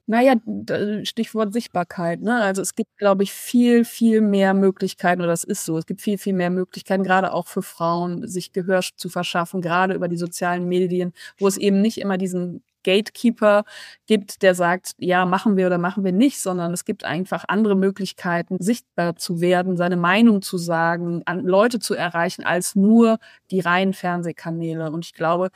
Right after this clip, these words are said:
dass sich das Bild und natürlich sonst insgesamt der Blick auf Frauen in der Gesellschaft natürlich verändert hat. Allerdings sagen auch alle Frauen bei uns im Film, der Backlash ist da und wir haben die Themen wieder auf dem Tisch und,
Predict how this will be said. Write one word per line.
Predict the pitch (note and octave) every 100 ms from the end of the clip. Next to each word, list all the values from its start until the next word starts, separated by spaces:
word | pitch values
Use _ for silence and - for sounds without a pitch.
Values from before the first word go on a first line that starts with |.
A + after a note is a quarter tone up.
| - - -
dass | F#3+ -
sich | F#3
das | F#3 -
Bild | - A3 B3 A#3
und | F3
natürlich | E3+ E3+ G3+ F#3
sonst | E3+ E3 -
insgesamt | - G3+ - F#3 F3 F3+ F3
der | E3+
Blick | G3 -
auf | D#3+
Frauen | - - E3+ G3 F#3+
in | F3
der | E3+
Gesellschaft | E3+ E3+ F#3+ G3 -
natürlich | A3 - G3+ F#3
verändert | - D#3+ G#3+ B3 -
hat. | C4 - -
Allerdings | F3 F3 F#3 A3+ B3+
sagen | G3 E3 F#3 G#3+
auch | F3
alle | F#3+ G#3
Frauen | A3 E3+ F#3 G#3+
bei | G3+
uns | F3 G#3
im | F#3+
Film, | F#3 - A3 A3+
der | G#3 F3
Backlash | F#3 - G3 -
ist | F3 -
da | D#3+ F3+ A#3+
und | B3 G3+
wir | G3+ G3 G3 E3+
haben | G#3 G3+
die | G3
Themen | - G#3 G#3+ F#3+
wieder | G3 F3 E3+ F3
auf | F3
dem | F#3
Tisch | - B3 C#4+ - -
und, | F#3+ F#3 F3+